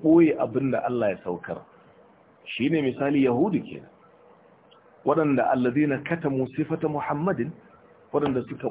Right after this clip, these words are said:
ɓoye sifar manzon Allah. Sun sani sifofin suna nan a cikin littattafansu, amma suka ɓoye. Ko a yau ka ɗauko Bible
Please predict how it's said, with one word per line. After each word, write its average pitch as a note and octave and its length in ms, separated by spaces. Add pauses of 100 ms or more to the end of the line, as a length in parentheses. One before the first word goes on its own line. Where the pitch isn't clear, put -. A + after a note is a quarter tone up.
ɓoye E3 400
sifar C3+ 300
manzon F#2 360
Allah. F2 240 (680)
Sun D#3+ 240 (140)
sani D3+ 560 (120)
sifofin D#3 680
suna A#2 360
nan B2+ 440
a G2+ 80
cikin C3 480
littattafansu, G2 800 (920)
amma G#2+ 220
suka A2+ 240
ɓoye. E2 300 (920)
Ko A#3 280
a E3+ 100
yau E3+ 340
ka C#3 120
ɗauko C#3 680
Bible B2 500